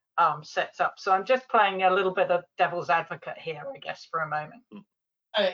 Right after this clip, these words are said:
Speaker 2: it, it's, it's good to have a devil in the room. Um, but I, yeah, and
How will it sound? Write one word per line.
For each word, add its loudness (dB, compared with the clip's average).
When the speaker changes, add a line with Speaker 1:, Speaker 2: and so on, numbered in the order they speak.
Speaker 2:
it, -2
it's, -2
it's 0
good 2
to 2
have 2
a 0
devil 2
in 4
the -2
room. 2
Um, -8
but 4
I, 4
yeah, -2
and 0